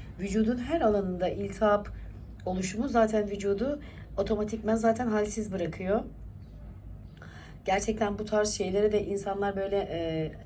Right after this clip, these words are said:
eğer alışkın değillerse soğuk sulara cidden, e, benim gibi böyle ılık su içmeye alışkınlarsa, ya ılık derken böyle kaynar falan değil yani.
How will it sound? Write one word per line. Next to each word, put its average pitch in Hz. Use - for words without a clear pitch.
eğer 185
alışkın 190
değillerse 214
soğuk 208
sulara 196
cidden, 220
e, 165
benim 214
gibi 208
böyle 196
ılık 202
su -
içmeye 196
alışkınlarsa, 196
ya 202
ılık 196
derken 247
böyle 202
kaynar 196
falan 202
değil 269
yani. 160